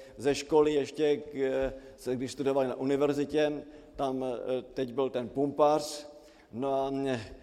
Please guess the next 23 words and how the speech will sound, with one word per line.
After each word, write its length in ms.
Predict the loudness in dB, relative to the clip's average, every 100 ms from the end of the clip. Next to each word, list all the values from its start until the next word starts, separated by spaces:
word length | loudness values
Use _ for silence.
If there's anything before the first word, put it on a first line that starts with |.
| -18
když 200 | -8 -4
sedli 240 | 0 2 2
zase 260 | 0 -2
zpátky 640 | -2 2 2 2 -4 -2 -2
do 160 | -4 0
auta, 520 | 2 2 2 2 2
tak, 320 | -2 -6 -10 -20 -20 -12
eh, 120 | -8 -2
Bill 220 | 0 2
Clinton 400 | 0 -2 -4 -4
říká: 540 | -6 -2 0 0 -6 -16 -20 -10
„No 160 | 0 2
vidíš, 560 | 2 0 -6 -10 -16 -20 -20 -20 -6
ještě, 380 | 2 2 4 2
že 140 | 4
jsi 260 | 2 -2 0
mě 120 | 0
vzala. 560 | 4 6 6 4 -2 -12 -18 -20 -20 -18 0
Že 120 | 4
kdyby 220 | 4 2
jsi 120 | 0
mě 180 | 2 6
nevzala, 720 | 6 10 12 12 12 8